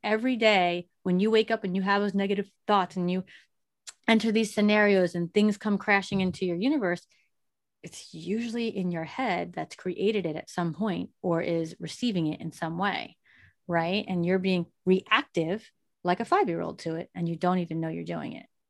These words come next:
So if you wanna have a nice, happy, easy, joyful life and wake up bounding out of bed like it's a kid on Christmas,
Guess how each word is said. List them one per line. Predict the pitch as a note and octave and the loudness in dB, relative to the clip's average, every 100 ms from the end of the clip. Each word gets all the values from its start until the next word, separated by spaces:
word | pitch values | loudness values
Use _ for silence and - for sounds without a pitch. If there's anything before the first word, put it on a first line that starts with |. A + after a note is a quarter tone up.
| _ _ _ _ _ _ _ _ | _ _ _ _ _ _ _ _
So | - E3 E3 F3+ - F3 _ _ _ | -8 -6 -4 -6 -8 -14 _ _ _
if | E3 | -6
you | G3+ | 0
wanna | A#3+ | 4
have | B3+ B3 | 6 6
a | |
nice, | A3+ A3 G#3+ | 6 4 6
happy, | G3 F#3+ F3+ | 2 2 2
easy, | F#3+ F#3 | 2 2
joyful | F3 F3 F3 | 4 2 4
life | F3 E3+ E3+ | 2 2 0
and | |
wake | E3+ F3 | 0 2
up | F3 - | 0 0
bounding | E3 F3 E3+ | 0 2 2
out | E3+ | 0
of | E3 | 0
bed | E3 E3 E3 | 2 2 2
like | D#3+ D#3+ | -2 -2
it's | - D3+ - | -8 -10 -8
a | E3+ | -6
kid | - F3 | 2 2
on | E3 | 2
Christmas, | F3+ F3+ A#3+ C4+ C#4 | -2 0 4 4 2